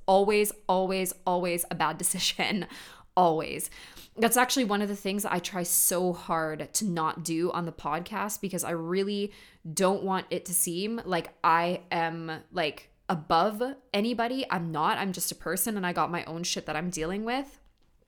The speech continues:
I just happen to be somebody who loves this topic. Like, I love it. I love talking about mindset and I wanna walk the journey with you. I don't want to be ahead of you. I don't wanna be above you. I wanna be beside you.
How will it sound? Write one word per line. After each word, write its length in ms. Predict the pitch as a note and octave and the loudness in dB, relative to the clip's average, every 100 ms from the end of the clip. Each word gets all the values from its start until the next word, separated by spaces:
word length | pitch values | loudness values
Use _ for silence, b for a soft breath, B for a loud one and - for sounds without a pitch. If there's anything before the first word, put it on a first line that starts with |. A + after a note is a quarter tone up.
| _ _ _ - | _ _ _ -6
I 60 | E3+ | -2
just 140 | - | 0
happen 240 | F#3+ G3 G3+ | 0 0 0
to 60 | |
be 80 | G3 | 0
somebody 320 | F#3 E3+ F3+ | -2 -2 -2
who 140 | F#3 G3 | -2 -4
loves 540 | E3+ E3 E3 E3 F3 | -4 -2 0 -2 -4
this 380 | D#3 D#3+ D3+ - | -8 -8 -6 -6
topic. 460 | - D#3 D3+ D3+ F#3 | -4 -6 -6 -12 -12
Like, 140 | E3+ | -10
I 80 | D#3 | -8
love 300 | E3 D#3+ D3+ | -4 -4 -6
it. 200 | - F3+ | -8 -10
I 80 | E3+ | -10
love 500 | E3 E3+ E3 E3 E3 B B - | -4 -2 0 -2 -8 B B -2
talking 400 | G3+ F3 G3 F3 | 2 2 0 -4
about 180 | E3 | -4
mindset 580 | E3+ D#3+ E3+ E3 D3 - - B B | -2 -4 -4 -6 -8 -12 -18 B B
and 120 | G3 | 4
I 40 | F#3+ | 4
wanna 300 | F3+ F3+ F3 | 4 2 2
walk 320 | E3 E3 - | 2 0 -2
the 80 | F3 | -6
journey 380 | - D#3 D#3 D3+ | -4 -4 -6 -8
with 240 | D3+ - | -10 -10
you. 280 | - - G3+ | -12 -12 -4
I 80 | - | -2
don't 240 | F#3 F3 E3+ | 2 2 2
want 220 | E3+ - | 0 0
to 60 | F3 | -6
be 180 | E3+ | -6
ahead 280 | - D#3+ D#3 | -8 -8 -6
of 100 | D3+ | -6
you. 180 | D3 C3 | -6 -4
I 100 | E3+ | -2
don't 120 | E3 | -2
wanna 180 | D#3 D#3+ | -2 -4
be 120 | D#3 | -4
above 360 | D#3 D#3+ D3+ C#3+ | -4 -4 -6 -4
you. 180 | G2 C3 | -6 -4
I 40 | |
wanna 200 | F3 D#3 | -4 -4
be 120 | D3+ | -6
beside 420 | D#3 - G#2+ D3+ | -2 0 -2 -6
you. 260 | - A#1+ | -10 -12